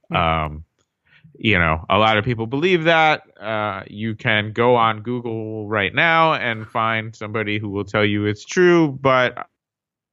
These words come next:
Speaker 2: uh, there's this thing called evidence. I'm not
Speaker 1: <laughs>
Speaker 2: saying it's not true. I'm saying I haven't seen
Speaker 1: We just
Speaker 2: evidence.
Speaker 1: don't know one way or
Speaker 2: Um,
Speaker 1: another.
Speaker 2: we don't know one way or another, and, um, you know, my suspicion is, uh, you know, people would have, uh,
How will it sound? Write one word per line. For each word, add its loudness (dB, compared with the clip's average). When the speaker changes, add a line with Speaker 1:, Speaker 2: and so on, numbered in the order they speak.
Speaker 2:
uh, -10
there's 0
this -4
thing -4
called -2
evidence. -2
I'm 4
not 2
Speaker 1:
<laughs> -10
Speaker 2:
saying 2
it's -8
not 0
true. -8
I'm 0
saying -4
I 0
haven't 0
seen -8
Speaker 1:
We -6
just -2
Speaker 2:
evidence. -4
Speaker 1:
don't -6
know -4
one -6
way -2
or 0
Speaker 2:
Um, -4
Speaker 1:
another. -14
Speaker 2:
we 4
don't 4
know 4
one 4
way 4
or 6
another, 4
and, -2
um, 0
you -2
know, 4
my 2
suspicion -4
is, -2
uh, 2
you 0
know, 0
people 4
would 4
have, 0
uh, 2